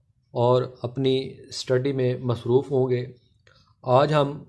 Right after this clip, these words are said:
मैथमेटिक्स नाइन्थ क्लास की, ए, शुरू करते हैं। उसका चैप्टर नंबर है सेवन। चैप्टर नंबर सेवन की सेवन पॉइंट टू एक्सरसाइज आज हम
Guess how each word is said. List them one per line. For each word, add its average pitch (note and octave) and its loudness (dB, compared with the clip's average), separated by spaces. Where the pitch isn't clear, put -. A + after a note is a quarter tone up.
मैथमेटिक्स C3+ 0
नाइन्थ B2+ 0
क्लास B2+ 2
की, A#2+ -2
ए, B2 -6
शुरू C3 -2
करते C3 0
हैं। C3 2
उसका C3+ 4
चैप्टर C3 -2
नंबर C3+ 0
है B2+ 0
सेवन। C3 0
चैप्टर C3+ -2
नंबर C#3+ 2
सेवन C3+ 0
की C#3 -2
सेवन C3 -2
पॉइंट C3 2
टू C3+ 4
एक्सरसाइज C3 0
आज B2+ 0
हम C3 -6